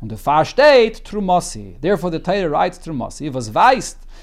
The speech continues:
als der Verbund von Truma, Aveda mit Li, the connection of the Aveda of the person, and the level that he's reaching to, Hamshachas Elokus, Durach der Aveda, the level of Elokus that he's reaching through his Aveda,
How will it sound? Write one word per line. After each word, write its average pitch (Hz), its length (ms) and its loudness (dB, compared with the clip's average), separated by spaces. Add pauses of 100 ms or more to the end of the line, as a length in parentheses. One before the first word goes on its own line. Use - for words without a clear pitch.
(180)
als 147 180 2
der 147 120 -2
Verbund 202 540 -2
von 117 160 -12
Truma, 160 520 -4
Aveda 202 320 0
mit 214 200 -6
Li, 214 500 -4 (680)
the - 100 -18
connection 143 640 -2
of 147 180 2
the 151 60 2
Aveda 151 380 2
of 170 100 0
the 147 80 -8
person, 220 500 0 (320)
and 208 160 2
the 202 60 6
level 226 260 8
that 196 140 4
he's 151 120 0
reaching 208 400 -2
to, 147 260 -8
Hamshachas 190 580 0
Elokus, 170 440 -2
Durach 202 320 2
der 170 120 -2
Aveda, 165 520 0 (280)
the 139 100 -2
level 214 240 6
of 202 120 4
Elokus 165 400 2
that 175 100 -2
he's 139 160 -4
reaching 113 540 -6
through 208 200 0
his 190 160 4
Aveda, 214 640 2